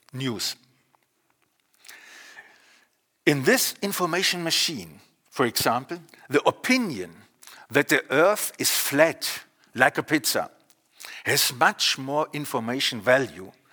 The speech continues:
than the assumption that the earth could be round. Third aspect, the currency unit of information, of its circulation, its business cycle,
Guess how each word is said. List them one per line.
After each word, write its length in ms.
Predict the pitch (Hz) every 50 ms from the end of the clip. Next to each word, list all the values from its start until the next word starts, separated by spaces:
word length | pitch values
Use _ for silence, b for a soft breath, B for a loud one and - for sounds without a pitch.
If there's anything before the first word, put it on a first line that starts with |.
| B B B B B
than 280 | 113 131 139 160 160
the 100 | 131 123
assumption 680 | 117 117 - - - 117 101 107 104 - - 113 113 113 b b b b b
that 180 | 107 117 113 -
the 120 | 113 - -
earth 340 | 107 104 107 107 - - - -
could 240 | - 110 95 - -
be 220 | - 95 104 110 113 _ _ _ _ _ _ _ _ -
round. 380 | 123 123 110 95 - - - - _ _ _ _ _ _ _ _ _ _ _ _ _ _ _ _ _ _ _ _ _ _ _ _ _ _ _ B B B B B B B B B B B B B B B B
Third 380 | B - - 185 202 196 175 -
aspect, 500 | - 101 - - - - - - - - _ _ _ _ _ _ _ _ _ _ _ _ _ _ _ _ - B B B B B B B B B B -
the 140 | 131 151
currency 640 | - - - - 202 220 233 226 220 - - - 202
unit 600 | 160 131 143 180 196 175 131 110 80 - - - - - - - _ _ _ _ _ - -
of 140 | 127 - -
information, 640 | 147 120 - 120 107 101 92 87 - - - - _ b b b b b _ _ _ B B B B B B
of 160 | 151 151 -
its 260 | 180 151 - - - - -
circulation, 840 | - - - 226 240 - - 143 110 95 92 107 - - 156 143 -
its 200 | 131 - - -
business 600 | - - 214 220 - - 190 117 101 - - - - -
cycle, 480 | - - 131 107 101 107 - 151 147